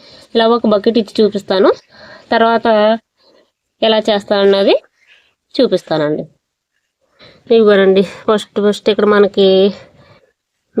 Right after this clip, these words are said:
బీర తీగ జాతులు ఉన్నాయి కదా, దీనికైతే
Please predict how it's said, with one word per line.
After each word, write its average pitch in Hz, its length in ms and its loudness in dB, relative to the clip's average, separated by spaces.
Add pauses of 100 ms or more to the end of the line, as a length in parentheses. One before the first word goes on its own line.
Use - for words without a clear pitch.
బీర 214 280 2 (200)
తీగ 214 180 2 (100)
జాతులు 202 300 2
ఉన్నాయి 196 240 2
కదా, 220 160 2 (880)
దీనికైతే 190 440 0